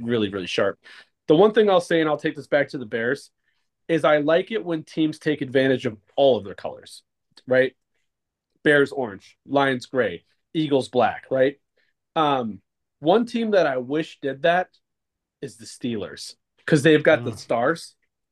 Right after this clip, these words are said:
Speaker 1: Oh,
Speaker 2: Yeah.
Speaker 1: you can do some wild stuff with that, and I wish they would, but they don't.
Speaker 2: You don't like the Bumblebee one?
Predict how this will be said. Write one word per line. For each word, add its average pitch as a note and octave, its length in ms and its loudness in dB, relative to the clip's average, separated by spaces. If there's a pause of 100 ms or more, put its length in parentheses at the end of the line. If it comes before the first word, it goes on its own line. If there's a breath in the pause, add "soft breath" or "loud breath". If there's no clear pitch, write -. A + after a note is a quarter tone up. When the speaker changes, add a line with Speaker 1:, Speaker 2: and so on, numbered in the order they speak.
(100)
Speaker 1:
Oh, - 220 0
Speaker 2:
Yeah. A2+ 140 -4 (100)
Speaker 1:
you F3 220 -8
can - 80 -20 (100)
do D3 100 -2
some C3 220 -6
wild C3 360 4
stuff C#3 280 2
with D3+ 140 -2
that, D#3+ 260 4 (280)
and D#3+ 140 -6
I D#3 100 -2
wish D#3+ 280 -6
they D#3 140 -4
would, C#3+ 280 -4
but C#3 160 -4
they C#3+ 120 -4
don't. B2+ 160 -6
Speaker 2:
You D#3 100 0
don't F3+ 180 2
like G3+ 200 2
the G3+ 100 2
Bumblebee F#3+ 540 0
one? G#3+ 280 -6